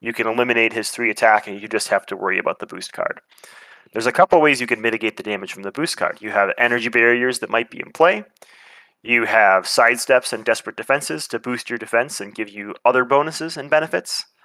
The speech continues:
Um, so those are the, the main things you're gonna be using there to try to mitigate any damage beyond your innate defense.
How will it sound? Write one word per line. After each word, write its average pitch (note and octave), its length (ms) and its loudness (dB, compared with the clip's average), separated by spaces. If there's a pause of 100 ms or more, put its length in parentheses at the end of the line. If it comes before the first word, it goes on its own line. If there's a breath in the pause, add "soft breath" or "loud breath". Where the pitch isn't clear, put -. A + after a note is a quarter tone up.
(680 soft breath)
Um, G2 280 2
so A2 340 2
those B2+ 220 4
are C3 80 6
the, A#2 180 4
the A#2 140 0
main C3 260 0
things C3 240 -4
you're B2+ 80 -6
gonna B2 140 -6
be A2+ 100 -6
using B2+ 380 -10
there C3 320 2
to F#2 540 -12
try G2+ 280 2
to G2+ 300 -12
mitigate A#2+ 580 0
any A#2 220 -2
damage A2 420 -4
beyond G2+ 580 -2
your A2 200 -6
innate A2 260 -8
defense. A#2+ 460 -6